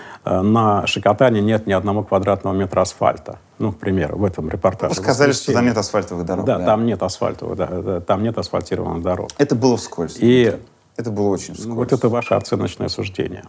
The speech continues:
Speaker 1: да? Вот. М-, мы, мне кажется, что мы, мы показали это всё очень внимательно. А мы не скрываем, э, что на Шикотане и на Итурупе жизнь, э, и качество жизни не самое лучшее.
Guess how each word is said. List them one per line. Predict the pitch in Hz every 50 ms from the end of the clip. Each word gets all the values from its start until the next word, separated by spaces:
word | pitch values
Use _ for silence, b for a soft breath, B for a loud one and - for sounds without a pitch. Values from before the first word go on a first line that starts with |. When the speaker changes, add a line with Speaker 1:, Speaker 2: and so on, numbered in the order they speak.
| - - -
Speaker 1:
да? | 98 98 113 123 139 139 - -
Вот. | 98 92 - - - -
М-, | - 101 101 101 95 98 95
мы, | 98 110 107
мне | - 104 110 127 135
кажется, | - 127 113 107 -
что | - - 95
мы, | 101 110 110
мы | 113 117 120 123
показали | - - - 98 98 104 113 107 101 98
это | 90 90 - 90
всё | - - 101
очень | 98 92 - - 95 92
внимательно. | 95 98 95 85 80 - - - 92 85 78 - B B B B B B B B B B
А | - 92
мы | 98 113 131 143
не | 135 131 139 151 147
скрываем, | - - - 143 143 147 135 120 98 87 82 87 - - _ -
э, | - 104 104 101 95 92 87
что | - - - - 104 98 98 95
на | 95 101 104 104 98 92 85 85 82
Шикотане | - 107 95 - 95 - - 127 139 139 131 120 110 95 82 80 - -
и | - 92 90
на | 85 85 87 87 85 85 82
Итурупе | 87 - 110 110 131 131 123 - 104 98 90 92 92 B B B B B B B B B
жизнь, | - 92 92 101 117 123 120 113 110 101 95
э, | 82 - - - 85 85 90 98 95
и |
качество | 90 - 120 117 - - - 95 95
жизни | 95 104 107 95 90 82 82
не | 82 87 101 117
самое | 110 - - 98 98 107 98 98
лучшее. | 101 104 104 92 - - - - 87